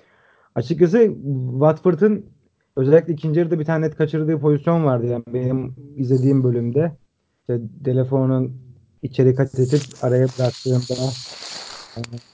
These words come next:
siyahi forvet, kimdi o siyahi forvet ya? Unuttum ismini. Kaçırmıştı. Ee, Everton gene klasik, beklenenin altında top oynamaya devam ediyor bence. Yani bu kadro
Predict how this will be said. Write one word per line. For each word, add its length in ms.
siyahi 400
forvet, 420
kimdi 220
o 60
siyahi 360
forvet 400
ya? 100
Unuttum 380
ismini. 360
Kaçırmıştı. 680
Ee, 40
Everton 640
gene 400
klasik, 800
beklenenin 840
altında 580
top 180
oynamaya 460
devam 300
ediyor 300
bence. 340
Yani 240
bu 80
kadro 500